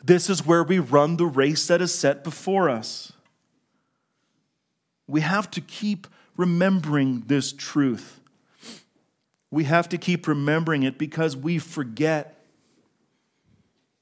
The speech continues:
we forget the grace of God in the forgiveness he has towards us. Sometimes, as believers, we still feel unforgiven,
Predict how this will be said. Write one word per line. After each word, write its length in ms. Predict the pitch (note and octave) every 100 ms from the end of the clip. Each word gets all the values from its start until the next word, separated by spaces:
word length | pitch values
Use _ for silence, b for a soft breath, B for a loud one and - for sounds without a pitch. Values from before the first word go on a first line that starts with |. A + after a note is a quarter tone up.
| _ _ _ -
we 160 | B2+ E3+
forget 560 | - G3+ C#3 D3+ D#3+
the 100 | F3
grace 460 | C3 B2+ D3 C3+ -
of 160 | A#2
God 400 | - A#2+ G#2+ F#2 B B B
in 100 | -
the 80 | C3
forgiveness 540 | A#2+ B2 C#3 B2+ B2+ -
he 120 | B2
has 380 | A#2 A#2 A2+ -
towards 600 | - G#2 G#2+ G2+ - -
us. 560 | F2+ F2+ - - - - _ _ _ _ _ _ _ _ _ _ _ _ _ _ _ _ _ _ _ _ _ _ _ _ _ _ _ _ _ _ _ _
Sometimes, 560 | - D#3+ F#3+ C#3+ G#2+ - - _ _ _ _ _ _ b b b b b b b
as 100 | B2+
believers, 480 | G#2 G2+ F3 D3+ A2+
we 120 | A#2
still 260 | C3 - D#3
feel 480 | - - G#3 D#3 G#2+
unforgiven, 680 | B2+ A#2+ - A2+ D#3 F#3 -